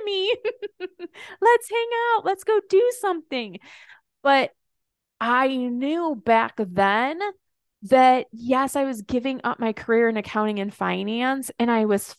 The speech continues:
fine with that because I wanted something different. But I knew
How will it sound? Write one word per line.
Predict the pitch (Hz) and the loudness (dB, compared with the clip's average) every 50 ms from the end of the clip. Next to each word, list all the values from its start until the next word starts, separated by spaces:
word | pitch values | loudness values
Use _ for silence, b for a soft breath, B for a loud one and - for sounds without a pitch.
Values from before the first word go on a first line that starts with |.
| _ _ | _ _
fine | - 240 240 226 220 214 185 180 | 0 2 4 4 2 0 -2 -4
with | 170 165 - | -6 -4 -4
that | 165 165 - - - | -4 -4 -4 -4 -6
because | - 220 - - - 233 220 | -6 -6 -4 -2 0 2 4
I | 226 220 220 220 220 - - _ _ | 4 6 6 4 2 0 -4 _ _
wanted | - 202 214 226 233 226 226 233 240 240 226 - | -14 -8 -2 2 4 4 4 2 0 -4 -8 -10
something | - - - 226 220 214 - - 214 208 202 190 190 185 | -6 -4 -2 -2 -2 -2 -4 -4 -4 -2 -2 -4 -6 -6
different. | 180 - 180 185 - - - 110 76 - - - - - B B B B B B B B B B B B _ _ _ _ _ _ _ - | -2 -2 -2 -2 -2 -4 -6 -6 -6 -6 -10 -16 -18 -18 B B B B B B B B B B B B _ _ _ _ _ _ _ 2
But | 277 269 - | 2 2 2
I | 240 240 233 226 | 2 0 0 0
knew | 214 208 208 214 220 226 240 254 277 320 359 | -2 -2 -2 -2 -2 -2 -2 -2 0 0 0